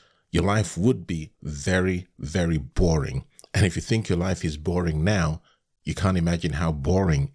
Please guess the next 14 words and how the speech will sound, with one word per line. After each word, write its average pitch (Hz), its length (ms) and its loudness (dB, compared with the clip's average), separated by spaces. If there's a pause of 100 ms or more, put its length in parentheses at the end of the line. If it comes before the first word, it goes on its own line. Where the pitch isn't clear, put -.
it 76 120 -2
actually 82 320 0
would 71 280 -2
be. 98 260 -2 (760)
Not 95 140 4
only 147 160 2
would 120 180 0
it 101 120 -2
be 82 80 -4
boring, 104 520 0 (320)
it - 160 -2
would 101 140 2
be 95 140 2
predictable 78 960 -2